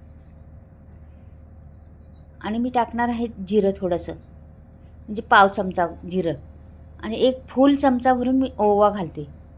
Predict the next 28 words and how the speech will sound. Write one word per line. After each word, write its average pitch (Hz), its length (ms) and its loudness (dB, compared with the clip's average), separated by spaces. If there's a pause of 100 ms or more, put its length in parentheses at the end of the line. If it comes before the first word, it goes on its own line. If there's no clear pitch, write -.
(1600)
हे 208 60 -12
फुल 240 240 -6
चमचा 220 380 -2
भरून 220 220 -6
मी 240 180 -4
ओवा 202 300 2
घातलेला 160 440 -8
आहे. 151 180 -10 (760)
आता 208 160 -8
ह्याच्यात 254 360 0
मला 269 180 4
टाकायचे 233 520 -2
बेसन 208 380 -2
पीठ. 160 260 -14 (1300)
पहिलं 214 200 -2
कोथिंबीर 233 520 -2
टाकते 262 360 -2 (1400)
आणि 202 120 -6
नंतर 208 300 -4
मग 220 120 -4
आता 220 200 -4 (480)
दोन 247 380 4
पळ्या 254 240 8
मी 269 120 4
बेसन 226 380 0
पीठ 220 200 -6
टाकते 196 300 -6
त्याच्यामध्ये. 156 460 -10